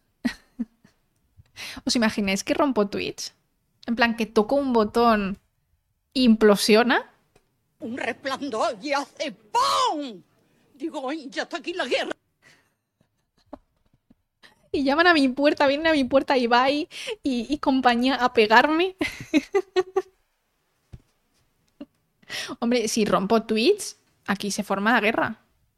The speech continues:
Speaker 1: Lo sabéis. Vale, ¿cuánto medía esta nave espacial, este Saturno cinco? Medía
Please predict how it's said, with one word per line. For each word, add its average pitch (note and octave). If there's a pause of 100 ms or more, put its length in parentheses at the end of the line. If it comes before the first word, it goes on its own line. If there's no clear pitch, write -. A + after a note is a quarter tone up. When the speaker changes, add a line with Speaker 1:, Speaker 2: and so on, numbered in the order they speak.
(240)
Speaker 1:
Lo G3
sabéis. - (840)
Vale, G#3+
¿cuánto G4+
medía A3
esta A#3
nave A#3
espacial, -
este G#3+
Saturno C4
cinco? B3
Medía B3+